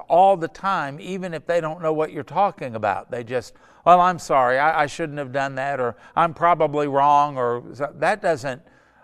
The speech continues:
uh, help you either. Don't be overly wicked, always accepting the blame. And the key here is when not guilty. We've got to be honest with each other. And,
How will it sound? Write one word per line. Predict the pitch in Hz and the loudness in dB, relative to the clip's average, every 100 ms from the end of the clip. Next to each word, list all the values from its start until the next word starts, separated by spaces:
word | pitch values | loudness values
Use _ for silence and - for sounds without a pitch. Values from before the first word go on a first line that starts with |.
| - | -6
uh, | 131 123 113 | -2 0 -2
help | 117 165 160 | -2 -2 -2
you | 143 131 | -4 -4
either. | 170 180 123 | -4 -4 -6
Don't | 107 131 156 | -6 -6 -6
be | 143 139 135 | -6 -6 -6
overly | - 160 139 127 123 | -2 -2 0 -4 -6
wicked, | 120 147 151 123 113 | -6 -6 -6 -6 -4
always | 135 151 143 127 | 0 0 0 -6
accepting | 120 120 - 143 - 135 127 | -12 -12 -6 -6 -6 -14 -10
the | 123 | -10
blame. | 123 143 175 156 123 123 _ _ _ _ _ | -4 -4 -4 -4 -10 -14 _ _ _ _ _
And | 139 131 120 | -8 -6 -8
the | |
key | - - 226 202 | -10 -8 -8 -6
here | 139 143 | -6 -6
is | 139 123 - | -6 -8 -10
when | 147 143 131 | -8 -8 -6
not | 127 135 143 131 | -4 -4 -4 -8
guilty. | 139 170 147 127 90 101 | -4 -4 -4 -8 -10 -12
We've | 110 101 | -14 -8
got | 143 147 - | -6 -6 -8
to | |
be | 139 135 | -12 -10
honest | 131 151 170 123 113 - - _ _ _ _ | -4 -2 -2 -4 -10 -14 -20 _ _ _ _
with | 120 123 113 | -6 -4 -4
each | 113 - | -8 -4
other. | 104 101 139 139 _ _ _ _ _ | -4 -2 -6 -8 _ _ _ _ _
And, | 151 143 135 131 | -4 -2 -4 -6